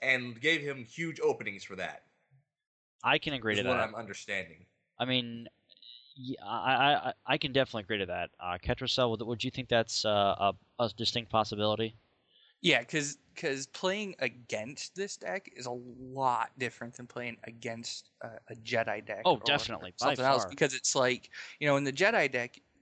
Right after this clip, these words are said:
Speaker 3: you're doing, you know, a little objective damage here, a little objective damage there, trying to,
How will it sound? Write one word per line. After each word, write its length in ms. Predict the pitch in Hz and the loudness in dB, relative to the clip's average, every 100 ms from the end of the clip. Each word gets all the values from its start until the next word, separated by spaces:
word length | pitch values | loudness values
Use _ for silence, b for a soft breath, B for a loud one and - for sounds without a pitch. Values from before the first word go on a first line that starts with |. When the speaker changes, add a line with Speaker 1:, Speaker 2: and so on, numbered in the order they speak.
| - | -12
Speaker 3:
you're 140 | 139 | -8
doing, 440 | 139 139 135 131 127 | -6 -6 -6 -8 -8
you 100 | 123 | -8
know, 220 | 120 113 - | -8 -8 -4
a 60 | |
little 240 | 127 127 131 | -2 2 0
objective 360 | 123 127 - | 2 -2 -2
damage 340 | 131 127 135 - | -10 -8 -8 -10
here, 380 | - - - - B B B - | -14 -14 -14 -14 B B B -6
a 60 | |
little 180 | 113 127 | -2 2
objective 440 | 123 131 123 - 123 | 2 2 0 -2 -6
damage 340 | 127 123 120 | -4 -4 -6
there, 460 | 117 117 113 123 120 | -2 0 2 0 0
trying 560 | - - 131 123 127 | 0 2 2 2 -4
to, 240 | 123 117 | -6 -8